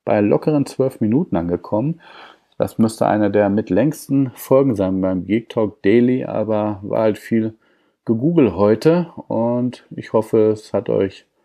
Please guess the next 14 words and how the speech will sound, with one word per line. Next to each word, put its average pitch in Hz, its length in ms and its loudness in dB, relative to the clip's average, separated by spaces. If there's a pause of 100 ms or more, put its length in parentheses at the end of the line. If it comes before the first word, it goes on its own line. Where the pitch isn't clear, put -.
(360)
ja, - 240 -2 (320)
zumindest 135 420 -2
ein 120 180 2
bisschen 139 300 2
interessiert. 131 680 0
Ihr 110 140 2
habt, - 280 -6 (800)
äh, - 140 -8
Spaß - 380 -4
an 98 100 2
den 98 80 0
Infos 101 320 0
gehabt 98 340 -2
und 92 340 -2